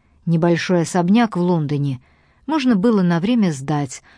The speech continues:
но Дафна не желала уезжать из Англии, а муж не вынес бы ее бесконечных истерик — неминуемых, попытайся он настоять на своем.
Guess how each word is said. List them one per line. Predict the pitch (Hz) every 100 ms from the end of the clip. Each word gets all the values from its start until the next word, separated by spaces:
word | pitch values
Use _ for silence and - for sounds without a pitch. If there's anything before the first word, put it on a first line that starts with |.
| _
но | 175 175 175
Дафна | 165 180 170 - 170 165
не | 165
желала | 156 160 220 254
уезжать | 226 196 160 160 156
из | 180
Англии, | 175 143 139 143 139 - - - -
а | 226
муж | 330 -
не | 302 226
вынес | 220 277 185
бы | 151
ее | 156 156
бесконечных | 151 - 180 170 170 - 160 -
истерик — | 156 - 208 254 214 - _ _ _ _
неминуемых, | 175 175 165 156 180 233 185 160 - - _
попытайся | - 190 185 - 180 160 - 165
он | 156 156
настоять | 156 - 185 175 156 131
на | 147 151
своем. | - 160 165 139 127